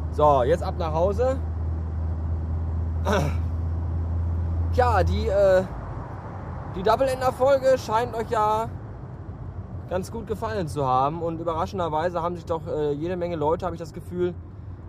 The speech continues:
das Ding tatsächlich bis zum Ende angehört. Hätte ich nicht gemacht, aber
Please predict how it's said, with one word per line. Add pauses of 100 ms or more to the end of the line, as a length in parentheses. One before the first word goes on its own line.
(420)
das
Ding
tatsächlich
bis
zum
Ende
angehört. (1500)
Hätte
ich
nicht
gemacht,
aber